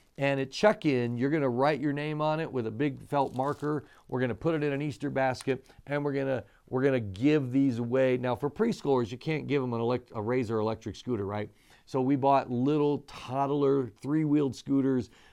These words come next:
that are just adorable. So we're gonna actually do a drawing for the little kid scooter in our preschool.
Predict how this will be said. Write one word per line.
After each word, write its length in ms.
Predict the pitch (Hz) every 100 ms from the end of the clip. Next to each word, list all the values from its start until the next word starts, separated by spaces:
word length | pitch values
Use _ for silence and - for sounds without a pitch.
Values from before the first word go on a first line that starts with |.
| -
that 140 | 131
are 40 | 127
just 220 | 135 127
adorable. 580 | 120 123 127 120 117 95 - _
So 140 | -
we're 120 | 127 131
gonna 160 | 131
actually 400 | 127 131 - 131
do 220 | 113 123
a 60 | 110
drawing 440 | 101 127 135 131
for 120 | 117 110
the 100 | 120
little 260 | 233 247
kid 260 | - 180 135
scooter 420 | - 165 160 151 - - -
in 160 | 139
our 200 | 127 113
preschool. 840 | 107 - 185 185 - 170 165 156